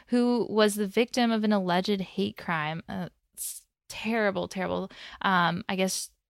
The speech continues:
there was news out of Wisconsin where she was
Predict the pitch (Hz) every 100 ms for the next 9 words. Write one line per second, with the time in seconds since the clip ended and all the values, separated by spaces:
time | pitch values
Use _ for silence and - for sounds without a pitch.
0 | _ - 196 196 196 190 - 214 240 240
1 | 220 214 - 208 208 208 196 - 202 190
2 | 185 - 185 180 -